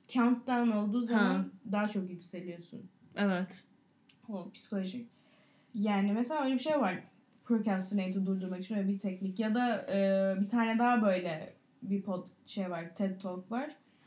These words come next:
Speaker 1: Onun adını hatırlamıyorum ama orada da şey diyor. Mesela bu procrastinate, e, düşüncelerini bir beynin içinde bir maymuna benzetiyor. O maymunu susturmayla ilgili bir şeyler söylüyor.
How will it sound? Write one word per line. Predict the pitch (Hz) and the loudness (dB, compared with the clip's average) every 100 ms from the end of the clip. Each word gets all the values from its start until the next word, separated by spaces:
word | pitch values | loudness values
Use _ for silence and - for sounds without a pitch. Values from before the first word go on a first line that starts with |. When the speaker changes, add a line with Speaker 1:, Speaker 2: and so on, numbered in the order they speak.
| - | -4
Speaker 1:
Onun | 226 285 | 0 2
adını | 262 330 | 2 2
hatırlamıyorum | 349 240 - 294 320 285 214 233 | 0 -2 -2 -2 0 2 2 2
ama | 320 330 | 0 0
orada | 285 294 311 | 2 2 0
da | 339 | -2
şey | 359 320 311 254 | -4 -4 -2 0
diyor. | 240 214 | 2 0
Mesela | 233 240 262 254 | -2 -2 0 0
bu | 262 | 0
procrastinate, | - 254 277 269 - 262 254 247 - _ _ _ - | -2 -4 -2 -6 -2 0 2 0 -2 _ _ _ -4
e, | 226 202 | 0 2
düşüncelerini | 240 269 262 262 254 269 302 262 | 0 2 2 2 0 0 -2 0
bir | 262 269 269 - - 240 240 - - _ _ _ _ _ _ _ | 0 -2 -8 -16 -14 -10 -10 -14 -20 _ _ _ _ _ _ _
beynin | 208 220 233 254 | 0 4 6 4
içinde | 233 - 214 247 | 2 0 0 0
bir | 247 233 | 4 4
maymuna | 220 214 214 220 | 4 4 2 2
benzetiyor. | 202 160 156 160 233 220 | 0 0 -4 -4 0 2
O | |
maymunu | 202 175 175 214 | 2 0 -2 -2
susturmayla | - - - 196 190 180 175 | -4 -12 -8 -2 -2 -2 -6
ilgili | 196 175 165 175 170 | -8 -8 -10 -12 -12
bir | |
şeyler | - 196 - - | -12 -12 -12 -14
söylüyor. | - 185 175 - | -16 -16 -14 -14